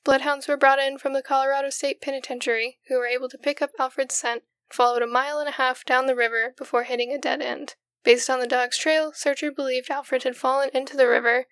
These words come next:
so they built a dam to divert the water and make the search for his body easier. Once all the water had been drained, they only found a bare riverbed. After digging through mud and moving boulders for five days, it was obvious Alfred's body was not going to be found.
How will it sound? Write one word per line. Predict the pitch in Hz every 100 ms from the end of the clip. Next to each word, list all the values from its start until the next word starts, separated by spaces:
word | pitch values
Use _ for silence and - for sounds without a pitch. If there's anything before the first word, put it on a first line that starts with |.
| -
so | -
they | 247
built | 247 277
a | 302
dam | 269 247 240
to | -
divert | 262 247 247
the | 262
water | 262 247 277 240 302 -
and | 254
make | 247 240
the | 262
search | - 254 -
for | 277
his | 254 247
body | 285 254
easier. | 311 269 - 294 294 - _
Once | - 254
all | 294 285
the | 269
water | 262 269 262
had | 254
been | 247
drained, | 240 294 294 294
they | 269
only | 277 262 262
found | 262 247 254
a | 262
bare | 262 254
riverbed. | 247 247 262 269 - 269 -
After | 254 262
digging | 247 277 294
through | 302 285
mud | 262 262
and | 277 247
moving | 247 262 254
boulders | 247 240 247 254
for | -
five | 247 262 285
days, | 269 233 269 254 -
it | 254
was | 247 247
obvious | 247 262 269 262
Alfred's | 247 - 254
body | - 247 240
was | 254 254
not | 240 240 262
going | 247 240
to |
be | 247
found. | 240 - - - -